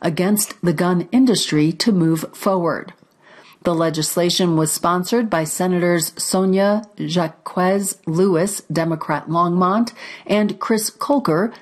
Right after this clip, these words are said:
Democrat Centennial. Now, gun sellers and manufacturers enjoy broad p-, protections under federal law from most types of civil lawsuits.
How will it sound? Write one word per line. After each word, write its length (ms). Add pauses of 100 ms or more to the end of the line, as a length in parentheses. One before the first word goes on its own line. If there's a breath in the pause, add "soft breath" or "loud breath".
(120)
Democrat 600
Centennial. 840 (760 loud breath)
Now, 520 (240 loud breath)
gun 280
sellers 460
and 360
manufacturers 960
enjoy 460
broad 500
p-, 140 (180)
protections 800 (340 loud breath)
under 220
federal 500
law 360 (180 loud breath)
from 420
most 540
types 420
of 320
civil 460
lawsuits. 800